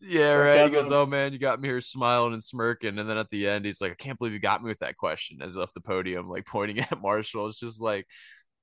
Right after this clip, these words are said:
Speaker 1: that's funny for a guy who's just so laid back and chill like Mahomes. I just think that's absolutely hilarious that, that they decided to troll him like that. And Brandon Marshall being a character himself. <laughs> Um, I would hate to stand up there on that podium and have to answer a bunch of questions, dude.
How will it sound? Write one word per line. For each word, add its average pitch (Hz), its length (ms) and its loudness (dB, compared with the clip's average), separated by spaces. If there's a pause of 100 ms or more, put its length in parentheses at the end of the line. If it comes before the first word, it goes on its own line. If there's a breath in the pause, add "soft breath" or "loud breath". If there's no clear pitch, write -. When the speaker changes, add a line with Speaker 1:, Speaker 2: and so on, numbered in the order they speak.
(160)
Speaker 1:
that's 123 220 -2
funny 92 480 -6
for 117 160 -2
a 110 60 -2
guy 110 200 2
who's 113 180 -4
just 107 180 -12
so 104 120 -6
laid 98 260 -2
back 95 240 0
and 90 100 -14
chill 92 240 -4
like 95 160 -4
Mahomes. 85 540 -10 (440)
I 85 80 -6
just 85 160 -14
think 92 120 -12
that's 82 160 -8
absolutely 80 420 -6
hilarious 65 480 -10
that, - 140 -18
that 62 100 -12
they 73 120 -8
decided 80 320 -8
to 80 60 -16
troll 87 260 -8
him 87 100 -12
like 85 180 -8
that. 85 240 -4
And 95 100 -14
Brandon 123 220 -2
Marshall 95 500 -4 (320)
being 92 160 -8
a 90 40 -8
character 87 460 -6
himself. 85 540 -4 (160)
<laughs> - 220 -12 (220)
Um, 110 180 -4 (1160 loud breath)
I 156 100 4
would 254 100 2
hate 131 220 0
to - 60 -12
stand 107 300 -2
up 101 120 -2
there 101 140 -2
on 95 100 -4
that 90 160 -2
podium 87 300 -4
and 85 60 -10
have 85 120 -12
to 69 80 -10
answer 87 300 -6
a 76 40 -8
bunch 80 360 -8
of - 60 -18
questions, - 520 -10
dude. - 320 -14